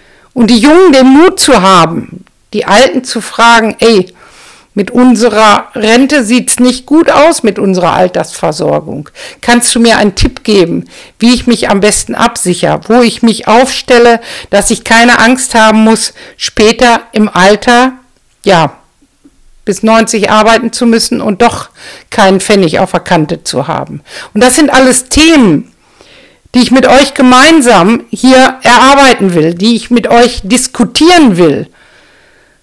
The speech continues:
Auch gerne kon-, kontrovers. Denn mir ist es wichtig, einfach auch mal zu polarisieren und zu sagen,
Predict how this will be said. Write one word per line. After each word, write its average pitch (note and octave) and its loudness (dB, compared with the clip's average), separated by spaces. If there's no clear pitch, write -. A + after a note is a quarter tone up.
Auch G3 -2
gerne A#3 2
kon-, B3 0
kontrovers. A#3+ 0
Denn A3+ 4
mir D4+ 4
ist - -2
es C4 -4
wichtig, B3+ -2
einfach A3+ 0
auch - -4
mal A3 0
zu - -8
polarisieren A#3+ 2
und A3 -4
zu - -4
sagen, A#3+ 2